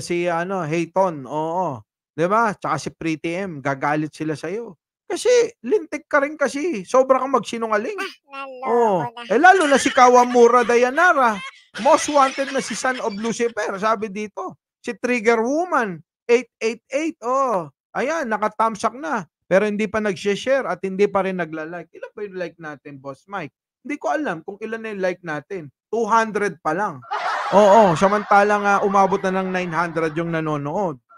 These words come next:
Speaker 1: Ewan ko sa kanila. Sweetie you, shoutout po. Ha? Oh, sige, tuloy. Loko tong si ano eh, no?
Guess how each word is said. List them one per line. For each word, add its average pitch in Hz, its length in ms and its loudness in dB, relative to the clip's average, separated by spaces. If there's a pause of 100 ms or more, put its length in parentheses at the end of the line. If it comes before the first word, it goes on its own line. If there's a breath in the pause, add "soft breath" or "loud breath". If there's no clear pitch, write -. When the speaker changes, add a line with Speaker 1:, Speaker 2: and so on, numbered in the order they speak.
(140)
Speaker 1:
Ewan 208 360 2
ko 170 80 -2
sa 156 160 -2
kanila. 175 360 -2 (160)
Sweetie 262 560 0
you, 233 160 0 (240)
shoutout 214 560 4
po. 185 320 0
Ha? 196 400 0
Oh, 135 240 -6
sige, 196 320 -2
tuloy. 226 400 4 (320)
Loko 302 320 8
tong 302 160 -4
si 294 160 0
ano 294 160 -2
eh, 226 160 0
no? 226 240 -4